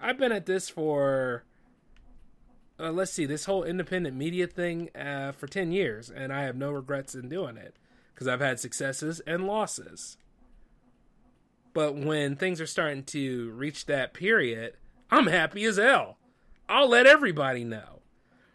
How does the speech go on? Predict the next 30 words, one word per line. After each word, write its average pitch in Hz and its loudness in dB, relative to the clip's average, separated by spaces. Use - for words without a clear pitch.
But 226 2
it's 254 -2
never 262 6
about 196 2
how 180 4
big 160 0
your 151 0
subscriber, 160 2
your 135 0
downloads, 151 2
your 110 -14
follower, 151 -2
and 135 -6
all 147 -4
that 147 -4
kind 147 -8
of 147 -10
stuff. 143 -8
It's, 214 -10
it's - -6
never 220 0
about 120 -2
that. 117 0
It's 165 -4
about 175 4
how 175 6
you 151 0
feel 226 2
about 113 -4
it. 110 -12